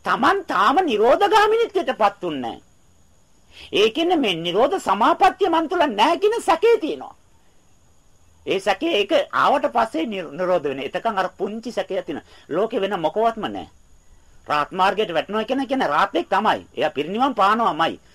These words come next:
ඵලයෙන් තමයි පිරිනිවන් පාන්නේ. අනිවාර්යයෙන්ම එයා රාත් ස්වභාවයෙන්ම ඉන්නේ. ඒ නිසා කිසිම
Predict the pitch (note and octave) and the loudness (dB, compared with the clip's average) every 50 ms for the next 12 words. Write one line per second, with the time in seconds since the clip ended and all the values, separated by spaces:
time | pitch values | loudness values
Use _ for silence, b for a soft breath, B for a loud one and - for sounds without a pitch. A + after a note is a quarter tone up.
0 | b b - C3 C#3+ F3+ G3+ A3 A3 A#3 A#3+ C4 A#3+ A3+ A3+ G#3 G#3 G3+ F3+ C#3+ | b b -4 -2 0 0 0 0 -2 -2 -2 -2 -4 -4 -6 -6 -4 -2 -2 -4
1 | C#3 B2 A#2+ A2 A2 G#2 G2 B B B B B - E3 G3 A3+ C4 D#4+ D#4+ E4 | -2 -2 -2 -2 -2 -4 -10 B B B B B -4 -2 -2 0 2 2 4 4
2 | E4+ E4+ G4+ G4 G4 F#4+ D#4 B3+ A#3 B3 D4 D4+ - - D4+ B3 D4+ D#4 D#4+ F#4 | 4 4 2 2 2 2 4 4 4 4 4 2 2 -2 0 2 2 4 4 2
3 | F#4 F4 E4 C4+ A#3+ G#3+ F#3+ F#3 A3 A#3 - - E4 E4 - B B B B B | 2 0 0 -2 -2 -2 -4 -4 -4 -4 0 2 2 2 2 B B B B B
4 | B - - - D#4 F4+ | B -8 -6 -4 -2 -4